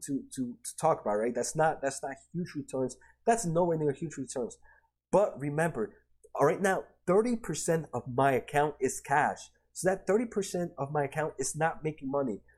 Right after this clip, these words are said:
Um, so this, again, is, is big news. I'm able to, right now, I'm able to keep my returns similar to that of the S P Y, similar to that of the stock market. But at the same time, thirty percent of my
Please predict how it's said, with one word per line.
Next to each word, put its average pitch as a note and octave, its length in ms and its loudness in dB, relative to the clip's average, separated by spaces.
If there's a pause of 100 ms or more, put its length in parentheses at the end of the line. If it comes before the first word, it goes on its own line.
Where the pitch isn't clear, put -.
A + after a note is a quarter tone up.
(160)
Um, A2+ 280 2
so D3 160 2
this, F#3+ 200 4 (120)
again, C3+ 360 2
is, C3 160 -8 (280)
is C3+ 160 0 (120)
big F3 300 2
news. D#3+ 260 2
I'm B2+ 220 -8
able G#3 300 2 (100)
to, E3 240 -4 (220)
right E3+ 160 4
now, E3+ 180 2
I'm C#3 160 -2
able G3+ 240 4
to G3 200 -6
keep F#3+ 280 -6 (180)
my D3+ 120 2
returns D3 600 -2
similar G#3 320 2
to F#3 200 -8
that D#3+ 220 0 (280)
of C#3+ 160 2
the C3 240 2
S D#3+ 160 2
P G#3+ 180 -2
Y, A#2+ 300 4
similar F3+ 400 0
to F3+ 140 -2
that D3+ 260 0
of D3+ 160 -2
the F3+ 80 -10
stock D3 380 -2
market. A2 360 -2 (460)
But F3+ 300 4
at D#3 200 2
the D3 100 -2
same E3+ 260 0
time, D3 340 0 (160)
thirty F3 220 4
percent E3+ 440 -6
of C3+ 140 -4
my C#3 340 2